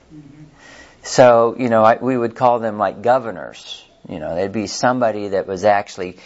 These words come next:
Speaker 2: the, the, the, the Babylon nation was, or,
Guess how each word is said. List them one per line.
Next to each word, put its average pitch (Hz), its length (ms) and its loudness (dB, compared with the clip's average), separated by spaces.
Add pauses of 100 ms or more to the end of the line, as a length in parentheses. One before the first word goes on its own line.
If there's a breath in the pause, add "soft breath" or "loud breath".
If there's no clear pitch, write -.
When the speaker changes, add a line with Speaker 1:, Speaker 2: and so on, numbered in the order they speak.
(220 loud breath)
Speaker 2:
the, 90 140 -10
the, 90 400 -2
the, 85 460 -10 (100)
the 90 180 -8
Babylon 101 800 0
nation 101 480 -2
was, - 460 -6
or, 85 260 -8